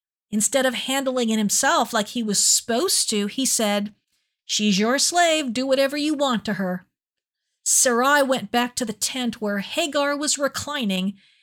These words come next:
and beat her so badly that Hagar was afraid her baby would die. She ran away, heading south to go back home to Egypt. But the angel of the Lord found her at a spring of water on the way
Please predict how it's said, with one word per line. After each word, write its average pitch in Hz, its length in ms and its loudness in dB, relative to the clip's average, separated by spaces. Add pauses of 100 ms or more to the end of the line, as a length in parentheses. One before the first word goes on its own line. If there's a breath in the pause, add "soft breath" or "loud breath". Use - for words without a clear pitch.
(120 soft breath)
and 202 220 2
beat 254 180 -2
her 277 140 -6
so 247 240 2
badly 226 460 -2
that 196 260 -2
Hagar 240 320 -2
was 220 160 -2
afraid 220 380 -6
her 226 120 -6
baby 214 400 -2
would 180 220 -8
die. - 380 -8 (840)
She - 280 0
ran 233 280 0
away, 269 640 -4 (300)
heading 247 320 0
south 262 480 -2
to 233 100 -2
go 220 180 -2
back 240 260 -6
home 185 420 -6
to - 160 -8
Egypt. - 480 -6 (1080)
But 226 140 -2
the 254 180 4
angel 302 300 0
of 320 100 -12
the 294 80 -4
Lord 302 440 -2 (840)
found 330 440 -4
her 220 140 -4
at 220 120 -4
a - 20 0
spring 294 380 0
of 311 120 -4
water 262 540 2
on 220 220 4
the 262 80 2
way 233 540 -4